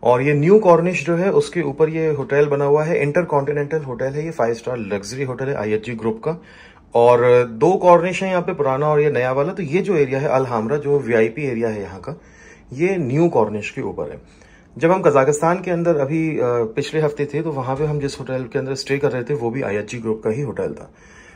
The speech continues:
तो चलिए, इंटरकॉन्टिनेंटल होटल जद्दा का एक room tour यहाँ पे बताते हैं कि यहाँ पे क्या-क्या चीज़ें इन लोगों ने दे रखी हैं।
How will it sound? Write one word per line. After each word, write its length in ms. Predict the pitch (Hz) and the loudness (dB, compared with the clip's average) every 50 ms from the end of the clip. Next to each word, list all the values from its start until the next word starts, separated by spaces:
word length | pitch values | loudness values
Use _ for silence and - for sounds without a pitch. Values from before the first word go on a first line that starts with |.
| - _ - | -14 _ -6
तो 80 | - | -4
चलिए, 220 | - - 165 165 185 | 0 2 2 4 6
इंटरकॉन्टिनेंटल 840 | 180 156 151 147 156 175 170 170 160 156 151 151 156 156 156 165 170 | 6 4 4 4 2 2 4 4 2 2 2 0 0 0 0 0 2
होटल 260 | 156 147 147 165 170 | 2 4 4 4 4
जद्दा 360 | 160 131 120 110 110 139 139 | 4 2 2 4 6 6 6
का 320 | 139 - 143 160 202 220 214 - | 6 6 2 -2 -2 -4 -8 -4
एक 200 | - 143 147 139 | -2 -2 -2 -2
room 340 | 117 110 113 135 147 151 156 | -4 -4 0 0 0 0 0
tour 220 | 151 151 151 151 143 | -2 -4 -4 -2 -2
यहाँ 180 | 135 123 123 | -2 -2 0
पे 100 | 123 147 | 0 0
बताते 380 | 143 120 110 110 104 104 - 120 | 0 0 0 0 0 0 0 -4
हैं 80 | 135 | -4
कि 60 | 135 143 | -4 -6
यहाँ 240 | 127 120 110 107 | -6 -4 -4 -6
पे 140 | 104 - 147 | -6 -6 -10
क्या-क्या 640 | 208 - - - - - - 127 117 117 - 147 143 | -12 -12 -16 -20 -8 -2 2 2 2 2 2 0 0
चीज़ें 340 | 139 - 117 113 110 131 135 | 0 0 -2 -4 -2 0 0
इन 120 | 123 120 | 0 2
लोगों 180 | 110 104 98 104 | 2 2 2 0
ने 100 | 139 180 | -2 -2
दे 160 | 165 131 127 | 0 2 2
रखी 220 | 117 101 - - | 2 2 -2 -4
हैं। 140 | 92 90 87 | -8 -10 -12